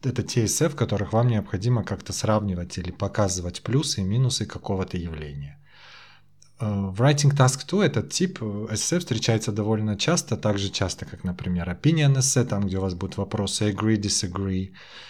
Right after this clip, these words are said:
Или это discussion эссе, там, где необходимо обсудить две точки зрения и дать свое мнение, или это, может быть, вопросы и «Causes, solutions».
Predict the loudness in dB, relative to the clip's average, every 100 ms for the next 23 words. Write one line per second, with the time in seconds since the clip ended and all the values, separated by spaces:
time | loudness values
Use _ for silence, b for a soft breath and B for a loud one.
0 | B 2 4 4 0 -4 -4 -6 B B
1 | -6 0 0 4 4 4 2 0 0 0
2 | -2 -4 B B B -6 -2 -2 0 -2
3 | -2 -2 0 -2 -2 -2 -2 0 0 0
4 | -2 -4 -4 -2 0 0 0 0 -2 -4
5 | -2 0 0 2 2 2 2 0 -2 -2
6 | -6 -6 -8 -4 -4 -2 -4 -6 -8 -10
7 | -10 -8 0 0 0 -4 -4 0 0 2
8 | 2 2